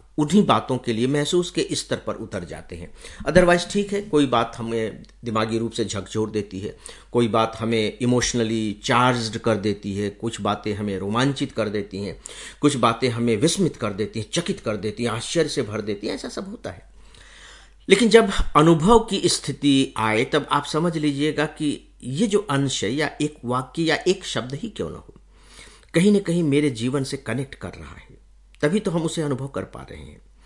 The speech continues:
खैर, ये सबकी अपनी अपनी स्थितियां होती हैं, इसलिए अनुभव के स्तर भी सबके अपने अपने होते हैं। तो यहाँ कोई बड़ी, अच्छी, ऊंची, छोटी बात बिल्कुल भी नहीं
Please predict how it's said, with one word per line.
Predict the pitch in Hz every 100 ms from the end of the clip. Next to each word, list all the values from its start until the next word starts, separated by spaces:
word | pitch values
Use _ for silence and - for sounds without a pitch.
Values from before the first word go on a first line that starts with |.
| -
खैर, | 139 85 - - - - -
ये |
सबकी | 107 104 - -
अपनी | 110 - 107
अपनी | 110 104
स्थितियां | - 113 135 143
होती | 139 135
हैं, | 143 -
इसलिए | 123 113 113
अनुभव | 110 107 107
के | 107
स्तर | - - 208
भी | 175
सबके | 120 - -
अपने | - 113
अपने | 101 - 92 82 - - -
होते | 107 -
हैं। | 85 73 - - _ -
तो |
यहाँ | 117 117 123
कोई | 127
बड़ी, | 117 107 120 127
अच्छी, | 120 - - 120
ऊंची, | 123 117 - 120
छोटी | - 110 104 117
बात | 104 113
बिल्कुल | 98 104 98 104
भी | 87 -
नहीं | 113 82